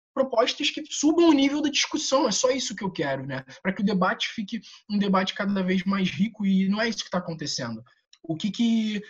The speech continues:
eu tenho também pra trazer de crítica pra esse projeto, né? Porque eu não vou ser o cara que vai bater o, bater palma, né? "Ah, legal, ótimo, perfeito." Óbvio que não. A minha principal crítica é: será que isso vai ser abatido de alguma forma? Essa redução da participação? Tenho certeza que não.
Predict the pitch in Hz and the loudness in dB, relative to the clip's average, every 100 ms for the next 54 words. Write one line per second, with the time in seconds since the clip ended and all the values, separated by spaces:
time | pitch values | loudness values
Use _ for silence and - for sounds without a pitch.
0 | - 185 185 196 196 190 185 180 175 180 | 0 2 4 2 2 2 0 0 -2 -2
1 | 170 170 185 - 208 202 - - 147 - | 0 -2 -4 -2 0 0 -2 -6 -12 -6
2 | 165 156 - 175 156 139 139 139 139 175 | -6 -6 -4 -2 0 -2 -4 -10 -6 -2
3 | 214 233 202 196 180 170 165 160 151 - | -2 -2 -4 -2 0 0 0 0 -2 -4
4 | 151 - - 135 131 120 - 131 151 165 | -8 -10 -8 -6 -4 -8 -8 -4 -2 -2
5 | 165 165 - _ 131 131 127 - 135 147 | -4 -8 -12 _ -6 -6 -6 -12 -6 -2
6 | 139 156 - 123 147 139 135 135 - 139 | 0 -2 -2 -2 0 2 2 0 -4 -10
7 | 156 156 147 127 160 170 - 214 151 151 | -10 -8 -8 -4 -2 -2 -4 -2 -2 -6
8 | - 214 220 254 254 247 233 247 233 - | -8 -4 -2 0 2 2 2 -2 -4 -2
9 | 175 185 196 196 196 180 - 170 151 - | 2 4 4 0 0 2 2 2 0 -2
10 | 185 160 160 151 139 - 156 139 123 131 | -4 -2 -2 -2 -6 -4 -4 -2 -4 -4
11 | 139 147 165 156 - 190 170 165 151 - | -4 -2 -4 -4 -2 -2 -2 -4 -8 -10
12 | 127 185 160 - 220 214 226 226 226 240 | -8 -6 -8 -2 0 0 0 0 0 2
13 | 233 214 - | 4 2 -2